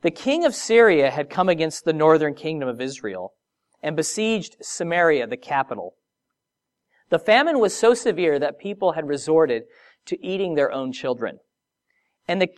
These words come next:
it reached a boiling point when the king was walking through the streets and a lady says, "Oh, king,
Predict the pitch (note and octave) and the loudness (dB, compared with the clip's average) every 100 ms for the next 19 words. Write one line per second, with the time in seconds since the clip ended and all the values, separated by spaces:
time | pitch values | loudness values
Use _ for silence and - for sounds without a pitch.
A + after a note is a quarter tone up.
0 | - A3+ D#3+ E3 C#4 D#4+ E4+ E3+ - F#3 | -2 -2 0 -2 -2 0 -2 -2 4 8
1 | A3 B3 E3+ C3 - A2 G2 - _ _ | 8 8 4 -2 -8 -10 -12 -18 _ _
2 | _ _ - D3+ F3+ F3 E3 - C4 D4 | _ _ -8 0 0 2 -2 -2 0 2
3 | C#4+ G#3+ D#3+ G3 G#3+ F#3+ F3 - F#3 C#3+ | 2 2 6 8 8 2 -6 -4 -4 -4
4 | - G3 D#3 B2+ C3+ C#3 D#3 D3+ D3 C#3+ | -6 -2 -2 -2 -6 0 2 2 0 -6
5 | - C4+ D4 - D4+ D4+ G3 A#2+ | 2 4 4 2 -2 -2 -2 -6